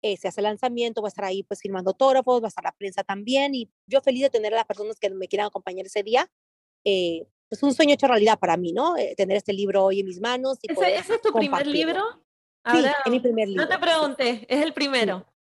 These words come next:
Speaker 1: El primero, y espero de, el primero de muchos que vengan, ¿no? Pero
Speaker 2: Claro,
Speaker 1: sí.
Speaker 2: no, por supuesto, por supuesto.
Speaker 1: Sí,
Speaker 2: Sabes
Speaker 1: sí.
Speaker 2: que eso,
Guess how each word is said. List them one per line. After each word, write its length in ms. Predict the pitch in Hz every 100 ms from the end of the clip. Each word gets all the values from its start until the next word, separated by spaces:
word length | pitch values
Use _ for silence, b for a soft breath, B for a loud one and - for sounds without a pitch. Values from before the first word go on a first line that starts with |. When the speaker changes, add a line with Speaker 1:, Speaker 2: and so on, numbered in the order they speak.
| _ _ -
Speaker 1:
El 160 | 262
primero, 480 | 262 269 302 311 339 247
y 80 |
espero 260 | 233 - 302
de, 100 | 269 -
el 120 | 220
primero 280 | 220 254 302
de 100 | 233
muchos 380 | 240 285 226 -
que 100 | 180
vengan, 320 | 156 - - 220
¿no? 140 | 233
Pero 120 | 240
Speaker 2:
Claro, 200 | 262 285
Speaker 1:
sí. 60 | -
Speaker 2:
no, 160 | 262 294
por 140 | 254
supuesto, 680 | 254 - 294 294 - 196 180 233
por 140 | 214
supuesto. 440 | 240 233 269 277 226
Speaker 1:
Sí, 60 |
Speaker 2:
Sabes 260 | 262 277 311
Speaker 1:
sí. 60 | 294
Speaker 2:
que 80 | 285
eso, 160 | 294